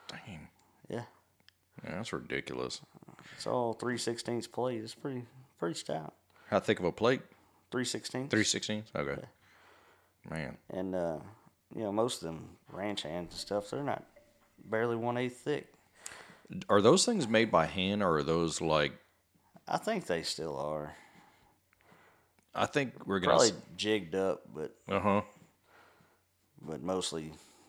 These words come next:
Speaker 2: just stuck together with a little mig gun. And
Speaker 1: I should throw one of those on my truck.
Speaker 2: <laughs>
Speaker 1: That'd be awesome.
Speaker 2: Yeah.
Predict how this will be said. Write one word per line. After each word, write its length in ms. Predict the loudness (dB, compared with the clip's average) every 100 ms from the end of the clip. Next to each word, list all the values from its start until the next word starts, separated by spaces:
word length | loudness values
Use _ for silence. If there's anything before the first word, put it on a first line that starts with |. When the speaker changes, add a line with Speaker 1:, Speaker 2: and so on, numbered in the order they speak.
| -20
Speaker 2:
just 140 | -8 -6
stuck 240 | -4 -6
together 360 | -4 -6 -6 -6
with 140 | -10
a 40 | -12
little 280 | -12 -14 -16 _ _ -20 _ _ -20 _
mig 320 | -12 -8 -6 -6
gun. 360 | -6 -4 -8
And 100 | -12 -20 _ -8
Speaker 1:
I 20 | -4
should 200 | -4 -2
throw 160 | -2
one 140 | -2 -6
of 80 |
those 220 | -4 -6 -6
on 380 | -8 -10 -16 -18 -4
my 100 | -4
truck. 300 | -2 -4 -4 -8 -10 -12
Speaker 2:
<laughs> 280 | -12 -12 -2
Speaker 1:
That'd 120 | 0
be 100 | 2
awesome. 340 | 0 -2 -8 -14 -20 _ _ -20 _ _ _ -8
Speaker 2:
Yeah. 220 | -6 -6